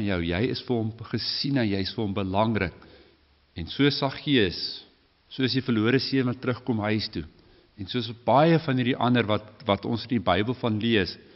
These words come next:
is al wat nodig is om net jou hand op te steek en te sê, Here, hier is ek. Ek wil graag afhanklik van U wees. Ek wil U ken, ek wil hê U moet my lewe verander. Ek wil vir jou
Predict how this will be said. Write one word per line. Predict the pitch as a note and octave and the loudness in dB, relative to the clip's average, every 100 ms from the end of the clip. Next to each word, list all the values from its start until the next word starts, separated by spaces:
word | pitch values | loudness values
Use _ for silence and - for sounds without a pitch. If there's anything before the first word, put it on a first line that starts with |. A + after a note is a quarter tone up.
| - _ - | -20 _ -20
is | - | -2
al | B2+ C3+ | 0 0
wat | C3+ | -2
nodig | G#2 G#2+ A2 G2+ | 0 2 0 -2
is | G2 | -6
om | F2+ | -6
net | F#2 B2+ C#3 | -2 -2 -2
jou | A#2+ | -2
hand | G#2+ A2 | -2 -4
op | A2 A2+ | -6 -6
te | |
steek | - A#2 G2 - | -6 -6 -6 -8
en | F#2 | -12
te | G2+ | -10
sê, | G2+ F#2+ | -6 -4
Here, | F2 F#2+ G#2 F#2+ - - - - _ - | -2 -2 -2 -4 -16 -20 -20 -20 _ -4
hier | F#2+ G2+ | 0 0
is | G2 | -2
ek. | F2+ F#2+ - - _ _ _ _ _ A2+ | -10 -14 -18 -20 _ _ _ _ _ -12
Ek | - | -6
wil | A#2+ - | -6 -6
graag | - B2+ B2 A#2+ | 0 0 2 -2
afhanklik | A2+ F#2+ G#2 G2+ A2+ - | -4 0 0 0 -4 -2
van | A2+ | -4
U | A#2+ G2+ | -2 -4
wees. | F2+ F2 D#2 - - - - _ | -2 -2 -4 -10 -20 -20 -20 _
Ek | C3 C#3 C3 | -4 0 0
wil | C3+ | 0
U | A#2 - | -2 2
ken, | A#2+ G#2 | 2 2
ek | - | 0
wil | F#2+ | -2
hê | G2+ A2 | -2 -2
U | B2 | -4
moet | A#2 - | -4 -4
my | A2+ | -4
lewe | F2 F2+ F#2+ G2 | -2 -2 -2 -6
verander. | - F2+ F2+ D#2 - _ _ _ _ - _ - | -10 -8 -10 -12 -18 _ _ _ _ -20 _ -12
Ek | |
wil | A2+ | -8
vir | C3 | -2
jou | B2 | 0